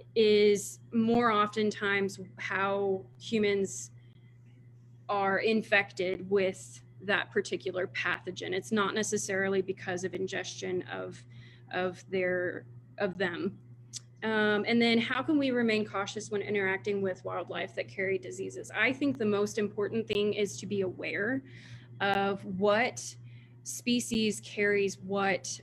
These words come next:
uh, zoonoses. Um, even kind of going through the literature, I learned that just in Texas, there were, you know, that list of zoonoses that you would never think, um, existed. And there is an increase in certain years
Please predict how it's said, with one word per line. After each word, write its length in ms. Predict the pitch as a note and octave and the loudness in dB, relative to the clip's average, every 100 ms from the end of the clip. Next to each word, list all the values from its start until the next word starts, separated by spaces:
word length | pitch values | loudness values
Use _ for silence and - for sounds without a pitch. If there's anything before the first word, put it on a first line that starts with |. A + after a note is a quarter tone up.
| - | -6
uh, 180 | F#3+ F3+ | -4 -4
zoonoses. 1000 | F#3 G3 F#3 F#3 G#3 C4 C#4 E4 - - - | -2 0 0 0 -2 0 2 0 -4 -10 -2
Um, 380 | G#3 G3+ G3 F#3+ | 0 2 2 2
even 680 | A#3 A3+ - B3+ B3 A3 G#3 - - | 2 0 -2 0 2 2 2 -4 -6
kind 180 | A#3+ A3 | 0 0
of 160 | G#3 | 0
going 220 | G3 A3+ | 0 0
through 100 | A3+ | 2
the 60 | G3+ | 0
literature, 680 | F#3+ G#3+ G#3 G#3 G3 F#3+ - | 2 2 0 -2 0 0 0
I 280 | F#3+ G3 G3+ | 0 0 0
learned 580 | G3+ G3 G3 F#3+ F#3 - - - - | 0 2 2 0 -2 -14 -18 -10 0
that 240 | G3+ - | 0 2
just 220 | A#3 A#3 | 0 0
in 120 | G3 | -2
Texas, 640 | F#3+ - G#3 - F#3 F3 - | -2 -4 -4 -2 -2 -4 -4
there 320 | - G3+ G3+ | 0 2 2
were, 460 | F#3 F#3+ F#3+ F#3+ F#3 - - - | 0 0 0 0 -4 -12 -20 -2
you 140 | G#3+ | 2
know, 100 | F#3+ | 2
that 260 | F#3+ F#3 G#3 | 2 0 2
list 520 | G#3 G3 G3 - - | 2 2 -2 -6 -6
of 180 | G3 F#3+ | -4 -2
zoonoses 920 | F3+ G3+ G3 G3 G3 G3 F#3 F3+ - | 0 2 4 2 2 2 2 0 -2
that 200 | G3 F#3 | -2 0
you 120 | G3+ G#3 | 0 0
would 140 | G3 | 2
never 260 | G3+ G3+ G3+ | 2 4 2
think, 580 | - G#3+ G#3 F3+ - - - | 2 4 4 2 -8 -12 -6
um, 440 | G3 F#3+ F#3 F#3 - | -4 -2 -2 -4 -4
existed. 760 | - F#3+ G3+ A3 - F#3 F3+ A3+ - - - - - - | -4 -2 0 0 0 -2 -2 -4 -10 -18 -20 -20 -18 -2
And 520 | A3 A3 A3 A3 A3 | 2 4 6 6 4
there 220 | G#3+ A3+ A3 | 4 6 8
is 180 | A3+ | 6
an 80 | A3+ | 6
increase 800 | G#3 G#3 - G#3+ A3 G3+ - - | 4 4 2 2 2 0 -4 -4
in 160 | - A3 | 0 0
certain 320 | - - A3+ | 2 2 2
years 720 | G#3+ G#3+ A3 C4 C4+ - - | 4 6 6 4 0 -8 -14